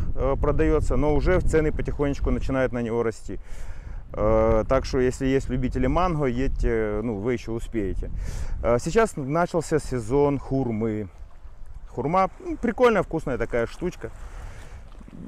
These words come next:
Не знаю, мы небольшие любители тоже х-, хурмы, ну, естественно, её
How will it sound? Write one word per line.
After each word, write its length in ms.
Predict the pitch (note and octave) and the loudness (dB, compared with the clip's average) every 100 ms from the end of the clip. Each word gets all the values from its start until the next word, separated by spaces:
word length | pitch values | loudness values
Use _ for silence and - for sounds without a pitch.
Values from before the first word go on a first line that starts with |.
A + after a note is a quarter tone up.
| E3 | -6
Не 100 | F#3+ | -4
знаю, 380 | C#3+ C#3 A#2 A2 G2+ F#2+ | 2 6 6 4 -4 -10
мы 180 | B2+ F3+ | -4 0
небольшие 400 | F#3 G3+ - C#4+ | 2 2 2 2
любители 420 | A#3+ F#3 E3 F3 | 2 0 0 -2
тоже 300 | D#3 E3+ C#3 | 2 2 2
х-, 340 | - - - B2 | -4 -8 -12 -6
хурмы, 380 | - D#3+ E3+ | -2 0 0
ну, 140 | G3 C#4 | 0 0
естественно, 560 | G3+ - F#3+ - B2+ | 0 0 -2 0 -2
её 280 | A#2+ B2+ C#3 | 0 0 0